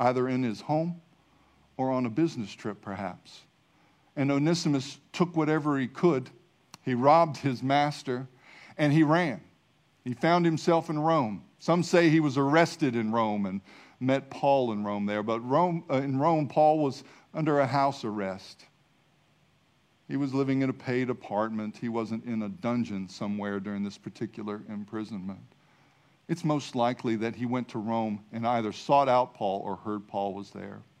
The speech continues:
But he ran into Paul, and Paul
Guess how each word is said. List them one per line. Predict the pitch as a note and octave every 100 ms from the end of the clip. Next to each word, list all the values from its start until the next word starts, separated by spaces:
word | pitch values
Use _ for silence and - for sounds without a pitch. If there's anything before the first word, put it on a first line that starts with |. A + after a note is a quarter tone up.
| _ _ _ _ _ _ _ _ _ _ _ _ _ _ -
But | A2
he | B2
ran | A#2+ G#2+ G#2
into | G2 -
Paul, | - - G2+ A2 A#2 _ _ _ _ _ _ _ _ _ _ -
and | G2+
Paul | - - A2 G#2 G2